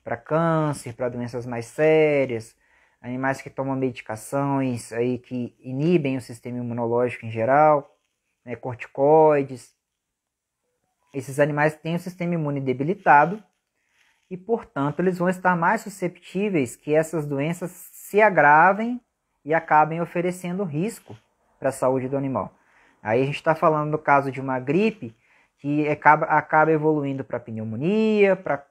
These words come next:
situações mais graves, pra infecções que vão levar o animal a óbito, se não for tratado. Tá? Então, animais que tem deficiência de saúde, que toma corticoide com frequência, animais idosos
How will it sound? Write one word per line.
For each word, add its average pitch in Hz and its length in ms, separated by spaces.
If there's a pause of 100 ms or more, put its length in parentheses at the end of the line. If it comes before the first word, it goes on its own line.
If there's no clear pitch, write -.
situações 123 560
mais 117 220
graves, 156 340
pra - 140
infecções 156 1000 (480)
que 214 120
vão 139 260
levar 156 300
o 151 60
animal 156 340
a 175 100
óbito, 113 400 (200)
se - 160
não 127 80
for 117 220
tratado. - 440 (960)
Tá? 120 420
Então, 131 560
animais 139 680
que 135 180 (800)
tem 202 420 (120)
deficiência 156 720
de 185 100
saúde, 147 540
que - 80
toma 165 240
corticoide 139 840
com 131 140
frequência, 117 680 (440)
animais 135 480
idosos 139 720